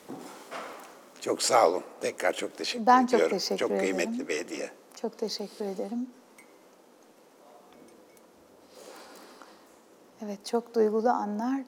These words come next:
Speaker 2: çünkü on Kasım'a çok az kaldı.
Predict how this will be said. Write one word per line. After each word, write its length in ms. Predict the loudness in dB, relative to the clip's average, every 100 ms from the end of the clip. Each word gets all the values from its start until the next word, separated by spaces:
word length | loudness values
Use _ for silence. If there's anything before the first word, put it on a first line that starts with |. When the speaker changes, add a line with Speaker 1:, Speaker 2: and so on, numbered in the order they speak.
| -8
Speaker 2:
çünkü 360 | -10 -6 -4
on 220 | -2 -2 -4
Kasım'a 500 | -6 -8 -6 -6 -4
çok 240 | -6 -4
az 240 | -6 -8
kaldı. 580 | -10 -10 -10 -12 -10 -10